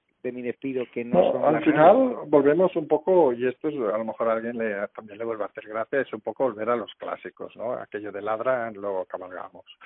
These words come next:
Speaker 2: Quiero decir, que al final una de las cosas que te das cuenta, yo, yo tenía apuntado hoy un tema que, que, que en el fondo liga un poco con lo mismo, es decir, estamos asistiendo a, con esto del constituyente, yo creo que es importante ver que, que al final lo que quieren imponer es una idea única.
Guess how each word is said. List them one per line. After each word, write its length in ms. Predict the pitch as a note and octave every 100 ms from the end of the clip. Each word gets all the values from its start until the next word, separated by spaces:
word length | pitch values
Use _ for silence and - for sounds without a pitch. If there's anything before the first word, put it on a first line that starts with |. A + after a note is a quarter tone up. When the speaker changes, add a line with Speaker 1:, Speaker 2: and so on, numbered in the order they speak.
| - - _
Speaker 2:
Quiero 220 | B2+ A2
decir, 260 | - G2+ - _ _ - _
que 80 |
al 60 | A#2+
final 380 | B2 B2 C3 E3+
una 160 | D#3
de 40 | C3
las 120 | A#2
cosas 280 | - A2+ A2+
que 80 | -
te 80 | A2+
das 120 | G#2+
cuenta, 260 | - C3+ D3
yo, 140 | C3
yo 160 | C3+ D#3
tenía 200 | D3+ E3+
apuntado 460 | - A#2+ A2 G#2+ G#2+
hoy 300 | A#2+ B2 - - - - _ _ - _
un 180 | - D3+
tema 220 | C3+ D#3
que, 240 | F3+ D3 C3+
que, 180 | - B2 -
que 140 | D3+
en 140 | D3 C#3+
el 80 |
fondo 260 | C3+ E3 G3
liga 220 | F3 E3
un 100 | E3+
poco 280 | C3+ C#3 F3
con 140 | - B2
lo 80 |
mismo, 260 | G2+ G#2 A#2
es 60 | G#2
decir, 340 | G2+ A#2 A2 A#2
estamos 420 | A#2+ C#3+ E3 F3+
asistiendo 800 | D#3 - - D3+ C#3+ D#3 F3+ -
a, 380 | A#2 G#2+ G2+ C3
con 160 | B2
esto 200 | D3 -
del 160 | F#3 C#3
constituyente, 840 | C3+ - C3+ A#2+ A#2+ A#2+ C#3 G3 -
yo 140 | B2+ C3
creo 160 | -
que 120 | D3+ C3+
es 40 |
importante 440 | C3 A#2 - A#2+
ver 220 | A#2 B2 B2
que, 220 | C3 A#2+ -
que 80 | A#2+
al 60 |
final 240 | - A#2+ C#3+
lo 80 | E3+
que 120 | C#3+
quieren 260 | - C3
imponer 380 | B2 B2 A#2 A#2+
es 100 | D3
una 120 | D#3+
idea 260 | A#2 G#2+ F#2+
única. 420 | G2 G#2+ - F#2